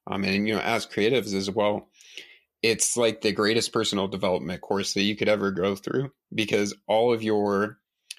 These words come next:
inadequacies, all of your fears, um, all the negative emotions that you have, they all boil to the surface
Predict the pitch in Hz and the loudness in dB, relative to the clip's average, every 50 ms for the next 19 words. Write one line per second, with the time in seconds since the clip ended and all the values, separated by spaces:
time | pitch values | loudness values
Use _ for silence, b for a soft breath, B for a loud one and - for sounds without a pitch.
0 | B B - 120 117 110 85 104 101 104 98 - 107 101 - - - 101 101 107 | B B -2 -2 0 2 2 2 2 2 0 0 -2 -2 -2 -2 -2 0 0 0
1 | - - - 95 98 104 107 107 107 101 101 98 - - - 101 101 98 98 104 | 0 0 0 2 2 2 2 2 0 0 -2 -2 -4 -2 0 2 2 2 2 2
2 | 110 117 117 - - _ _ _ - 107 110 110 107 107 101 104 104 - _ _ | 0 -2 -4 -6 -12 _ _ _ -6 -6 -6 -4 -6 -6 -6 -6 -6 -8 _ _
3 | - - 98 110 110 107 110 113 110 104 107 95 98 110 110 117 120 107 113 107 | -6 -2 0 2 2 0 0 0 0 0 0 2 2 2 2 2 0 0 0 0
4 | 104 101 104 104 - - 104 101 101 101 92 90 101 107 - - 107 113 117 113 | 0 0 0 0 0 -2 -2 -2 -2 -2 0 0 0 0 0 0 0 0 2 2
5 | 107 - - 107 107 120 117 107 113 110 113 113 107 104 104 104 98 - _ _ | 2 2 2 2 2 2 2 2 2 4 4 4 4 2 0 -2 -4 -8 _ _
6 | - - - 110 104 104 101 101 101 101 92 104 101 - - 120 135 - 113 95 | -8 -6 -2 0 0 0 0 0 0 -2 0 0 0 2 2 2 2 2 2 0
7 | 92 - - - | 0 0 -4 -6